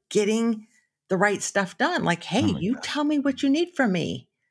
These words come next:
Speaker 2: And you wanna pour into those people. It's so great when it's like a hum.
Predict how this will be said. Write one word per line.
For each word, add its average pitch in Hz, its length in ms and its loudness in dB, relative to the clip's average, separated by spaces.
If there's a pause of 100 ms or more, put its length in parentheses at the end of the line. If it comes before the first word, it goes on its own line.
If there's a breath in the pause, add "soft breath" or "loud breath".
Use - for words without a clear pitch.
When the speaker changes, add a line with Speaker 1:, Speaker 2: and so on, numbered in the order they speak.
(160)
Speaker 2:
And 117 120 4
you 143 120 8
wanna 131 280 4
pour 117 360 -4
into 117 180 0
those 107 220 -4
people. 113 380 -4
It's - 160 -6
so 101 760 -4
great 87 680 -10
when 92 220 -8
it's - 180 -6
like 117 100 -2
a 98 60 -2
hum. 95 640 -4